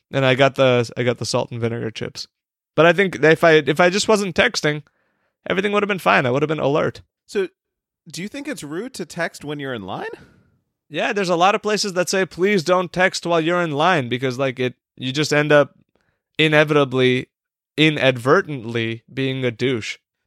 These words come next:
Speaker 2: So I've seen a lot of places that say, "Don't text when you're, like, at the register," and I a hundred percent agree with that. And I'll usually put my phone away when I'm, like, you know,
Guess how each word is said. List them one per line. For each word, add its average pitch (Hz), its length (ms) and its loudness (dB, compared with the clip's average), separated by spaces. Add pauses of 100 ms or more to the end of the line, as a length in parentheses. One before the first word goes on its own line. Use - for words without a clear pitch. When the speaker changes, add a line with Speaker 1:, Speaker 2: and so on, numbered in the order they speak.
Speaker 2:
So 165 140 -4
I've 175 120 0
seen 220 220 -2
a 165 40 2
lot 139 200 6
of 123 80 -4
places 127 400 -2
that 101 160 -4
say, 107 240 2
"Don't 98 260 -2
text - 300 -2
when 101 120 0
you're, 87 280 2
like, 82 220 -4
at 101 240 0
the 87 80 -2
register," 90 440 -2
and 82 140 -6
I 92 60 2
a 85 100 4
hundred 143 520 0
percent 98 320 -4
agree 85 240 -4
with 80 180 -6
that. 85 280 0 (320)
And 107 140 2
I'll 123 100 4
usually 120 340 2
put 113 160 -4
my 101 120 0
phone 107 260 2
away 90 460 4 (560)
when 101 160 0
I'm, 92 140 0
like, 87 240 -2 (180)
you 101 80 -2
know, 82 300 -2